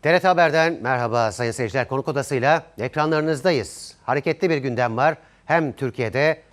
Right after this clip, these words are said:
hem dünyada. Ee, dünya ve Türkiye ikisini de etkileyen bir konuyu konuşmayı sürdüreceğiz bugün de. Suriye.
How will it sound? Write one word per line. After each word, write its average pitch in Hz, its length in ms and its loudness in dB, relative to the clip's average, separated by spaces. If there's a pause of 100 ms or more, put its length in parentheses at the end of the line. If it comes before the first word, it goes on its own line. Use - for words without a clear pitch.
(100)
hem 135 240 -4 (140)
dünyada. 113 480 -2 (460)
Ee, 131 220 0
dünya 208 320 4
ve 220 80 4
Türkiye 156 460 -2
ikisini 156 380 -4
de 208 140 2
etkileyen 170 560 0
bir 127 340 -2
konuyu 131 240 0
konuşmayı 156 380 -2
sürdüreceğiz 139 640 -4
bugün 98 240 -8
de. 85 140 -8 (200)
Suriye. 120 480 -2